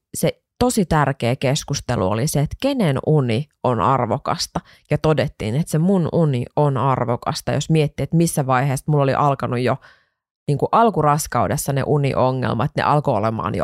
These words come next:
aivan sairaan vaikeet niinku siinä kohtaa, kun lapsi oli puoli vuotta.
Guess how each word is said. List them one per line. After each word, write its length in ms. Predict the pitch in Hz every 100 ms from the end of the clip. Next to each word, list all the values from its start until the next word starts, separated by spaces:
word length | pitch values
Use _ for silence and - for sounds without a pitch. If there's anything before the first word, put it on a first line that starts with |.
| -
aivan 600 | 117 147 139 120 107 -
sairaan 680 | - 190 226 170 113 95 107
vaikeet 680 | 95 82 131 - 85 180 - - _ _ _ -
niinku 260 | 110 127 147
siinä 460 | - 147 123 127 - _ _
kohtaa, 400 | - 135 - -
kun 280 | 135 - - -
lapsi 380 | 135 - -
oli 340 | 123 143 160 - _ _ _ _
puoli 420 | 151 127 76 87
vuotta. 480 | - 123 185 _ 180